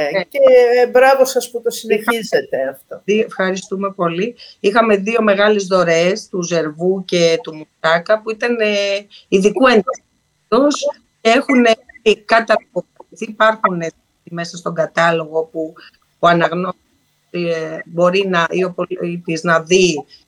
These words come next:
Speaker 1: και να το ψ-, να ψάξει μέσα στον ηλεκτρονικό κατάλογο.
Speaker 2: Ναι.
Speaker 1: Και ελπίζουμε, ευελπιστούμε ότι πολύ σύντομα θα είναι και αυτές οι συλλογές, ε, ψηφιοποιημένες.
Speaker 2: Με το καλό εύχομαι.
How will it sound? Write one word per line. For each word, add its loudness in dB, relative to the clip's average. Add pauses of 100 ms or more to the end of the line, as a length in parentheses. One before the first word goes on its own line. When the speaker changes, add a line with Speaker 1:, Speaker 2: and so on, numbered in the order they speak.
Speaker 1:
και -4
να 2
το -4
ψ-, -16
να 0
ψάξει 0
μέσα -2
στον -4
ηλεκτρονικό -4
κατάλογο. 0 (340)
Speaker 2:
Ναι. 2
Speaker 1:
Και 0 (520)
ελπίζουμε, 2
ευελπιστούμε 0
ότι -6
πολύ -2
σύντομα -2
θα -2
είναι -4
και -4
αυτές 2
οι -10
συλλογές, -6
ε, -4
ψηφιοποιημένες. -6 (640)
Speaker 2:
Με -8
το -6
καλό -2
εύχομαι. -8